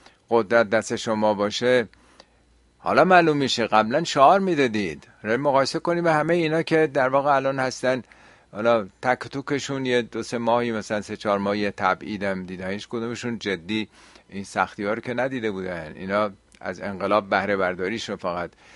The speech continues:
نصیب بردن. حالا معلوم می‌شه خب شما چی کار می‌کنین در واقع. خب اینجا هم در واقع حضرت موسی هم همینو میگه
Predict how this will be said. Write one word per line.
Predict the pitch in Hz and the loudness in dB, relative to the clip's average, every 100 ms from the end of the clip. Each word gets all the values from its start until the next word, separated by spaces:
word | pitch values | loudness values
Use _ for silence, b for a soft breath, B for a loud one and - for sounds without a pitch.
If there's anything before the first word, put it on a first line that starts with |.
| b b - 95 | b b -16 -14
نصیب | 95 95 90 104 85 | -8 -6 -6 -8 -6
بردن. | 90 90 82 78 - _ _ _ _ _ _ | -6 -6 -6 -10 -12 _ _ _ _ _ _
حالا | - 104 | -4 0
معلوم | 135 143 156 185 | 6 6 6 0
می‌شه | 185 190 | 0 0
خب | 165 160 | -2 -4
شما | - 147 | -4 -4
چی | 143 - | -6 0
کار | 127 | 0
می‌کنین | 113 98 98 87 78 | 0 -2 -6 -6 -8
در | 82 78 | -8 -8
واقع. | 78 78 78 73 _ b b b b b b _ _ _ _ | -8 -10 -10 -12 _ b b b b b b _ _ _ _
خب | - 131 | -2 -2
اینجا | 151 123 135 165 | -2 2 6 4
هم | 175 - | 2 0
در | 147 135 | 2 4
واقع | 135 160 | 4 4
حضرت | 139 131 135 | 2 0 -2
موسی | 139 127 - | -2 -2 2
هم | 160 | 2
همینو | 151 190 170 143 | 4 2 2 2
میگه | 120 110 104 | 2 2 0